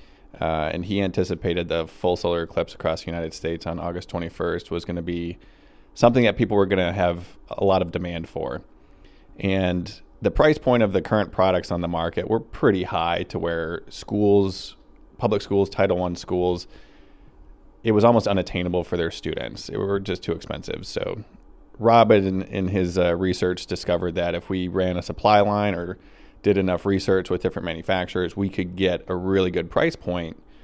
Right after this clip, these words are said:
on our end to where we could then pass on savings to, uh, these public schools. So basically, we would end up selling glasses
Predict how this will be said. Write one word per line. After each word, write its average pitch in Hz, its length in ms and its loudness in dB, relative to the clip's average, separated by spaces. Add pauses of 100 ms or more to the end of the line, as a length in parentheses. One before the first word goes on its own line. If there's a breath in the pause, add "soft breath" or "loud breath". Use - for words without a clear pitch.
(140 soft breath)
on 90 140 -2
our 160 240 2
end 92 240 0
to - 60 -14
where 92 160 0
we 92 100 0
could 90 180 -6
then 87 300 -2
pass 87 400 -4
on 82 180 -6
savings 80 760 -4 (420 soft breath)
to, 87 540 -4 (560 soft breath)
uh, 82 340 0
these 90 220 -6
public 87 400 -4
schools. - 520 -6 (960)
So 113 160 6
basically, 101 640 4 (280)
we 104 240 0
would 98 120 6
end 92 140 4
up 90 140 0
selling 90 340 0
glasses 87 840 -4